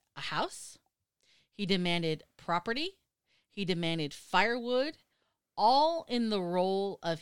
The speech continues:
the town minister. Now, Parris, he was a failed businessman, and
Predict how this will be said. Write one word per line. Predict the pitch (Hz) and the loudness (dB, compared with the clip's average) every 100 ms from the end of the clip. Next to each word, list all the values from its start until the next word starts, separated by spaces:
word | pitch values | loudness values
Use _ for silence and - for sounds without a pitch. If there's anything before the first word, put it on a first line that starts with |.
| 175 | -8
the | 160 - _ | -12 -14 _
town | 196 170 175 180 170 | -4 -2 -4 -8 -8
minister. | 160 147 - - - _ _ _ _ - - - - | -8 -8 -12 -16 -20 _ _ _ _ -20 -20 -20 -6
Now, | 165 160 151 - | -2 0 0 -2
Parris, | 202 202 247 - - | -2 0 0 -2 -6
he | 208 | -2
was | 185 180 | 2 2
a | 165 | 0
failed | 160 - 185 175 - | -2 0 2 2 0
businessman, | 190 185 262 - 214 262 349 _ _ _ _ _ _ _ - | -2 0 -6 -6 -4 -6 -8 _ _ _ _ _ _ _ -2
and | 180 175 175 175 180 | 2 2 0 -2 -8